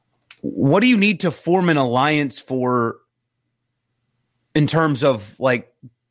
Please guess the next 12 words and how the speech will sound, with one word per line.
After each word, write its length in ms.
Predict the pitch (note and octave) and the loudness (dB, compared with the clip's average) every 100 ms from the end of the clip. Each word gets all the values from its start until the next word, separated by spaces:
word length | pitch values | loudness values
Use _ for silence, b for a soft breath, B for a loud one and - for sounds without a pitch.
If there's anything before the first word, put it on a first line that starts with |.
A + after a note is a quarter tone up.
| _ _ | _ _
football 640 | - D#3 - F2 - - _ _ _ | -2 -2 -2 -6 -6 -14 _ _ _
or 180 | C#3 C3+ | -2 -2
sports 440 | - - D#3 - | -4 0 0 0
in 140 | C3+ | -2
general? 460 | A2+ C3 F2 C2+ - _ _ _ _ _ _ _ _ _ _ | -2 -2 -4 -10 -16 _ _ _ _ _ _ _ _ _ _
Y-, 160 | - - - | -16 -16 -10
y-, 140 | B1+ - | -10 -2
you 160 | C#3 | 2
already 200 | G3 F3 | 4 2
play 260 | B2+ G3+ A#3 | 0 0 0
each 260 | C3+ G#2 - | 0 -4 -6
other. 340 | F#2+ D#2+ - | -6 -10 -18